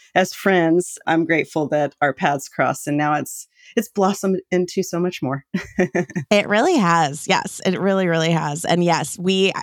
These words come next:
Speaker 2: nerded out at first on business stuff and then on life stuff, and now we're back to business stuff. So we've come full circle.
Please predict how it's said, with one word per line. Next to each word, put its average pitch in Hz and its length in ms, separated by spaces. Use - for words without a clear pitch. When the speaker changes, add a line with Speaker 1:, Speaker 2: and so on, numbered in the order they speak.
Speaker 2:
nerded 202 540
out 180 200
at 170 140
first - 580
on 170 160
business 202 340
stuff 151 440
and 170 160
then 196 100
on 185 160
life 151 200
stuff, 143 500
and 156 160
now 147 220
we're 147 100
back 151 180
to - 60
business 208 280
stuff. 131 200
So - 160
we've 147 220
come 165 160
full 165 120
circle. 185 440